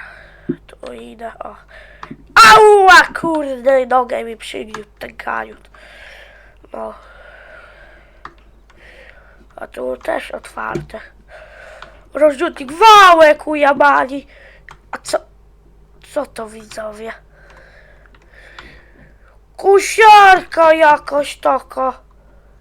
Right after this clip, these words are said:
A to? Ej, co to jest? Czekajcie, wygoogluję. Cyk. Dobra, mam telefon. Dobra, widzowie, to jest pasowóz.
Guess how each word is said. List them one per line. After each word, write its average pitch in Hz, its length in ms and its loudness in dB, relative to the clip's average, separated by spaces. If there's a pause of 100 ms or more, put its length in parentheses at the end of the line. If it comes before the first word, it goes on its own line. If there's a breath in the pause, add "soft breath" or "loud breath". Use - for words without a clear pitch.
(800 soft breath)
A - 40 -12
to? 330 320 -10 (1500 soft breath)
Ej, 226 160 -14
co - 140 -16 (120)
to 226 140 -12
jest? - 460 -20 (220)
Czekajcie, 254 500 -6
wygoogluję. 247 680 -6 (760 soft breath)
Cyk. - 460 -18 (1500 loud breath)
Dobra, 214 480 -6
mam 240 180 -6
telefon. 240 560 -8 (920 soft breath)
Dobra, 349 320 4
widzowie, 285 400 0
to 320 100 -4
jest 339 140 -8
pasowóz. 240 560 -4